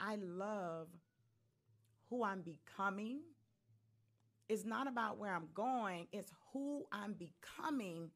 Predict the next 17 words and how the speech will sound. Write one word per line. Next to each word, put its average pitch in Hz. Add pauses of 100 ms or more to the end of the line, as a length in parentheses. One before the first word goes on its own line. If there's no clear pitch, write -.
(360)
while 190
I'm 180
on 170
the 151
journey. 160
And 185
I'm 156
so 285 (260)
much 185 (480)
stronger. 196
I 226
mean, 233 (100)
just 381
to 349
even 247
be 233
able 208